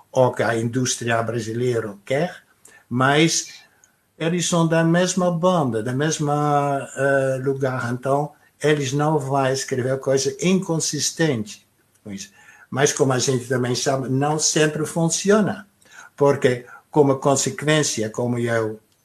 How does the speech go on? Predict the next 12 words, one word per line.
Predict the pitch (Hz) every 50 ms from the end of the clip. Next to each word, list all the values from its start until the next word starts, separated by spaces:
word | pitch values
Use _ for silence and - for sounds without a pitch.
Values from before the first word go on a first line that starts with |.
| _ _ -
falei, | - - 127 123 117 123 123 135 113 98 98 95 - _ _ _ _ -
e | - 113
não | 127 143 143
posso | 143 151 147 - 143
dizer | 131 127 143 143 139
comprovei, | - 160 147 147 - 151 151 156 156 151 135 127 139 139 101 85 85 - _ _ _ _ _ _ _
mas | - 110 117 117 - - - _
falei | - - 127 127 131 131 139 131 131
como | - - 127 127 127 127 131
um, | 131 131 127 - -
uma | 131 131 131 135 135 135
opinião, | 139 135 - 143 131 131 135 139 139 143 143 131 -